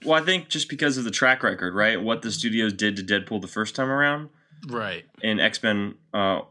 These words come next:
Speaker 1: or X-Men Wolverine, the movie that shall not be talked about.
Speaker 2: <laughs> The movie
Speaker 1: Um,
Speaker 2: that shall not be named, although we just named it.
Speaker 1: And there was about a million references in, in actual Deadpool.
Speaker 2: Hey, hey, hey, hey. That, that's a season one movie. That's a pre-Deadpool movie.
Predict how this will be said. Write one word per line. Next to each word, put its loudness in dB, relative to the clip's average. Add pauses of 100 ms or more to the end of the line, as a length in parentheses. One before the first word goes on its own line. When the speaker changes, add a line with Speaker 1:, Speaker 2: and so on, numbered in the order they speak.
(480)
Speaker 1:
or 2
X-Men 2
Wolverine, 0
the 0
movie 0
that 0
shall -2
not 0
be -4
talked 0
about. 0
Speaker 2:
<laughs> 0
The 0
movie -2
Speaker 1:
Um, 2
Speaker 2:
that -2
shall -4
not -8
be -6
named, -6
although -4
we -4
just -10
named -10
it. -12 (380)
Speaker 1:
And 4
there 4
was 4
about 6
a 0
million 4
references 0
in, -4
in -2
actual 0
Deadpool. 0
Speaker 2:
Hey, -4
hey, -6
hey, -4
hey. -6 (240)
That, -4
that's -2
a -2
season 0
one -2
movie. -6 (420)
That's -2
a -6
pre-Deadpool -4
movie. -8